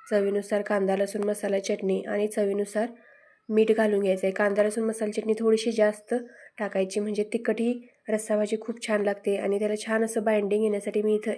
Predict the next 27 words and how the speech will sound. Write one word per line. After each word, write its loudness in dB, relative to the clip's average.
एक 2
चमचा 2
बेसन 4
पीठ 2
घातलेलं 2
आहे. 4
याच्याऐवजी 0
तुम्ही 0
ज्वारीचं 0
पीठ -2
पण -2
घालू 0
शकता. -4
ते 0
छान -2
असं -4
पुन्हा 0
एकदा 0
मिक्स -2
करायचं 0
आणि 2
झाकण -2
लावून 2
पुन्हा 2
एकदा 2
वाफ 0
आणायची. 0